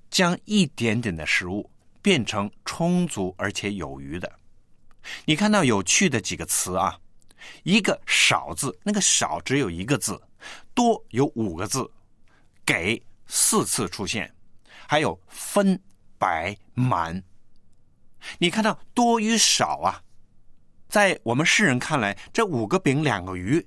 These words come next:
是非常少的，但是在耶稣的看来呢，这根本不算什么事。所以多与少呢，在主的面前是相对的。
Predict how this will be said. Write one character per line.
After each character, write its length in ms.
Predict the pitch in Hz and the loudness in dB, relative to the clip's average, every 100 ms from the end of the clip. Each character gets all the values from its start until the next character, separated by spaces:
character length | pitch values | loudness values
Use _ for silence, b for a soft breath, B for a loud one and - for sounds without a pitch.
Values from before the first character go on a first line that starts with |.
| - | -6
是 180 | - - | -8 -8
非 240 | - - 175 | -4 -2 -2
常 180 | 107 | -2
少 300 | 101 90 - | 0 -2 -2
的， 80 | 80 - _ - - B B | -12 -16 _ -20 -20 B B
但 140 | 233 | 0
是 140 | 220 226 | 2 2
在 120 | 185 | 2
耶 300 | 147 214 226 | 4 2 2
稣 220 | 214 - | 0 -2
的 100 | 196 | -2
看 220 | 190 151 113 | -4 -2 -2
来 160 | 87 | -2
呢， 100 | 90 B B | -4 B B
这 100 | - 190 | -6 -4
根 280 | - 220 | 0 0
本 220 | 208 110 185 | 0 -2 -2
不 100 | - | -4
算 220 | - 120 | -2 -2
什 120 | 85 | -4
么 80 | 90 | -2
事。 300 | - - - - - B B | 0 -2 -6 -16 -18 B B
所 140 | 214 | -2
以 80 | 190 - - | -2 -6 0
多 220 | 233 226 | 2 4
与 120 | 220 | 2
少 380 | 208 - 90 76 | 2 2 0 0
呢， 160 | 95 123 B B - | -4 -6 B B -2
在 120 | 127 - | -2 -2
主 280 | 117 98 82 | -6 -6 -4
的 140 | 107 | 0
面 240 | 160 165 104 | 4 4 2
前 160 | 110 | -2
是 140 | - - | -4 -2
相 400 | - 170 170 175 | 0 0 0 -2
对 240 | 165 87 | -2 -2
的。 240 | 73 - | -6 -14